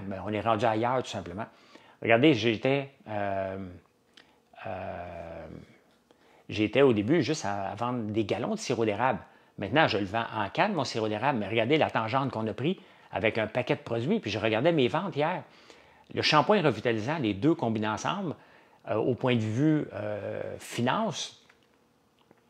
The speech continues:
c'est, euh, notre numéro un maintenant. Euh, puis on est bien diversifié parce que notre popcorn est numéro un au point de vue vente. C'est lui le premier. Deuxième, euh, c'est l'ail noir.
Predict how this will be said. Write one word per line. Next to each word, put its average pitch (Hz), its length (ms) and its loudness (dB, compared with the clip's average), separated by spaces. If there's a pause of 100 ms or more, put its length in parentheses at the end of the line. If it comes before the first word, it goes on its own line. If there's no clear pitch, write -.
(300)
c'est, 123 440 2
euh, 98 640 -4
notre 113 200 -6
numéro 120 340 2
un 175 100 0
maintenant. 113 320 -4 (800)
Euh, 95 640 -8
puis - 80 -10
on 123 100 6
est 127 80 8
bien 139 200 6
diversifié 131 520 0
parce 117 200 0
que 123 100 -2
notre 117 200 0
popcorn 170 380 2
est 131 60 4
numéro 110 380 2
un 147 120 -2 (280)
au 117 120 -4
point 120 180 0
de 107 60 0
vue 104 100 0
vente. 101 220 -4 (100)
C'est - 140 -4
lui 117 160 0
le 113 60 -4
premier. 104 380 -2 (1400)
Deuxième, 143 540 6 (580)
euh, 104 1080 -2
c'est 123 180 0
l'ail 110 180 2
noir. 151 440 4